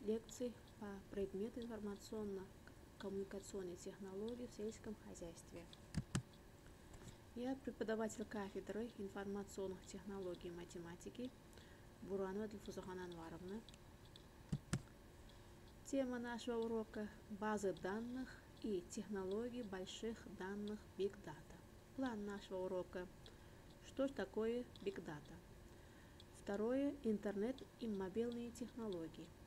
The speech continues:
Третье. План. Основные технологии анализа Big Data. Четвёртый. Самые поп-, э,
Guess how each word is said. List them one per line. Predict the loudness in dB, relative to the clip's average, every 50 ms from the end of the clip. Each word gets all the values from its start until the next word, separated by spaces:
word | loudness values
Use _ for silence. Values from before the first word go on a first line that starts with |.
| -14 -14 -14 -14 -14 -14 -8 0
Третье. | 6 8 8 8 6 6 2 -2 -2 0 0
План. | 0 0 2 0 -2 -4 -8 -14 -14 -14 -14 -14 -12 -8 -6
Основные | -6 -2 2 4 4 6 6 6 6 6 6 6 4
технологии | 4 2 -2 -2 0 -2 0 2 2 4 4 4 2 2 0 0
анализа | -2 0 0 0 0 0 2 0 0 0 -2 -6 -6 0
Big | 0 0 0 0 -6
Data. | -6 -6 -6 -8 -10 -12 -12 -12 -12 -12 -12 -12 -12 -12 -12 -12 -12 -12 -12 -12 -8 -6
Четвёртый. | -6 -4 4 4 6 6 6 4 2 2 2 2 2 0 -4
Самые | -6 -4 2 4 4 6 6 6 6 6 6 4
поп-, | 2 2 0 -2 -2 -4 -12 -6 -2
э, | -2 0 0 -2